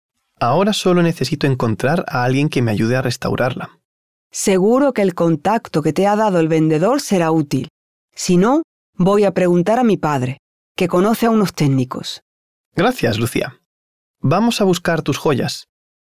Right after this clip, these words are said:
Speaker 1: Es que yo en eso, bueno, ni jota. Pero por lo menos te ayudo a regatear.
Speaker 2: Vamos, Miguel.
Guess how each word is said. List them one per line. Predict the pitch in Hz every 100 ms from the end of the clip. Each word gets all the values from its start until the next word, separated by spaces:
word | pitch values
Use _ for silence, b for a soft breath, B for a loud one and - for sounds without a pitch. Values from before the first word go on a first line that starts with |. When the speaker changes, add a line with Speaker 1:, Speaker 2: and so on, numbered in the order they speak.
| -
Speaker 1:
Es | 165 -
que | 170
yo | 160
en | 143
eso, | 165 - 147 135
bueno, | 147 151 113 113 _
ni | 165 139
jota. | - 131 - - _ _ _ _ _ -
Pero | 147 135
por | 139
lo | 139
menos | 185 214 202 -
te | 123
ayudo | 127 131
a | 123
regatear. | 110 104 - - - _ _ _ _ _ _ _ _
Speaker 2:
Vamos, | 170 208 214 170
Miguel. | 165 160 180 143